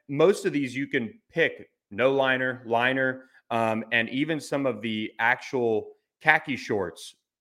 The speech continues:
have that liner in them. And I've got a pair of them right here, actually.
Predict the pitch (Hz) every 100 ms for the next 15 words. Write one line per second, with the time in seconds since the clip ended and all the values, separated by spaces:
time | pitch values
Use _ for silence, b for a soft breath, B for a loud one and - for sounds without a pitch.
0 | _ - 123 113 110 107 104 110 117 110
1 | 117 110 98 101 104 98 123 123 123 120
2 | 117 101 92 _ _ _ 104 113 120 -
3 | 120 127 98 101 - 104 90